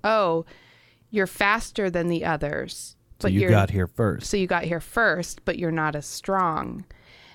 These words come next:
Speaker 1: So we're, we're seeing that Edward has a weakness. Like, yes, he's very fast, but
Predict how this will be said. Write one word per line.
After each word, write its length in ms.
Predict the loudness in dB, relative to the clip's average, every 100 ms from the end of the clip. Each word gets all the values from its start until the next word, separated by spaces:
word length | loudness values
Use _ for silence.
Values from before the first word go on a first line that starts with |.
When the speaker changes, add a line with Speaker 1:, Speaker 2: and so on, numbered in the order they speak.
| -20
Speaker 1:
So 320 | -2 2 2
we're, 240 | 2 0 -2
we're 180 | -2 -4
seeing 480 | -4 0 2 2 0
that 140 | -2
Edward 300 | -2 0 -2
has 360 | -2 -2 0 0
a 80 |
weakness. 840 | 0 -2 -4 -4 -2 -4 -6 -18 -6
Like, 180 | -4 -4 -2
yes, 300 | -2 -2 -4
he's 160 | -6
very 240 | -2 -2 -2
fast, 580 | -2 0 0 -2 -8 -4
but 240 | -2 -2